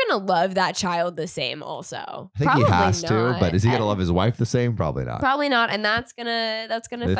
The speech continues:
Speaker 2: affect
Speaker 1: the
Speaker 2: the kid.
Speaker 1: children. All the ch-, all the children.
Speaker 2: Was it worth it? She told me to go sleep on the couch. I laughed out loud and said, "No, I'm sleeping here. You're leaving."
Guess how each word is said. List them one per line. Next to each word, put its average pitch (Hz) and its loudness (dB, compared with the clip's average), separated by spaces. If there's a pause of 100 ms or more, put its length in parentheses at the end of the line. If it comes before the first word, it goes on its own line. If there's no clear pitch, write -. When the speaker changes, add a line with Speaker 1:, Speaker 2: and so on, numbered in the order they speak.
Speaker 2:
affect - -6
Speaker 1:
the 226 -6
Speaker 2:
the 226 0
kid. - -4
Speaker 1:
children. 214 -2
All 294 2
the 392 -4
ch-, - -8
all - 0
the 294 -4
children. - -6
Speaker 2:
Was 135 2
it 147 2
worth 92 0
it? - -6 (1500)
She 175 0
told 208 4
me 269 2
to - 2
go 180 4
sleep 151 0
on 143 2
the 127 2
couch. - 0 (500)
I 151 4
laughed 151 2
out 170 4
loud 104 4
and 113 0
said, 117 2
"No, 107 4 (140)
I'm 165 0
sleeping 185 2
here. 151 4 (300)
You're 165 2
leaving." 135 0